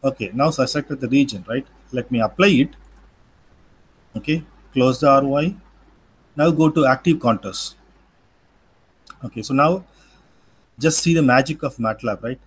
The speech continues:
I'm going to click this evolve button. See how nicely the, uh, segmentation is do-, done, right? Nicely it is done,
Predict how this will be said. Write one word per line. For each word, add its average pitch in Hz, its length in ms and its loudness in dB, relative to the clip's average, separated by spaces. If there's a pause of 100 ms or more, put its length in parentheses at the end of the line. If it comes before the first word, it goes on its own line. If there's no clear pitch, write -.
(100)
I'm 120 160 -6
going 151 200 -2
to 156 60 -6
click 151 240 -6
this 143 240 -2
evolve 131 380 4
button. 104 280 -6 (1900)
See 127 340 -4 (220)
how 143 160 4
nicely 151 480 0
the, 120 340 -2 (680)
uh, 101 580 -4
segmentation 120 600 -6
is - 100 -4
do-, 104 260 -4
done, 104 300 -2
right? 127 200 -2 (1900)
Nicely 143 460 0
it 131 80 2
is 113 100 -4
done, 95 200 -12